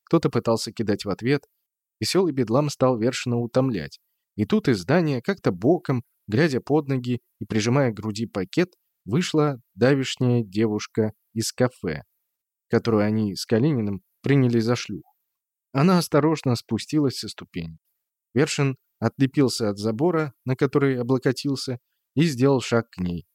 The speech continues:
Но тут случилось то, что в его детстве называлось "бей врага, спасай район". К девушке одновременно с правой и с левой стороны подскочили два высоких первокурсника.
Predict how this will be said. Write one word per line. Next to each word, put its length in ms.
Но 100
тут 180
случилось 560
то, 220
что 220
в 40
его 300
детстве 560
называлось 720
"бей 280
врага, 400
спасай 480
район". 400
К 140
девушке 420
одновременно 580
с 100
правой 320
и 20
с 120
левой 200
стороны 400
подскочили 520
два 180
высоких 480
первокурсника. 760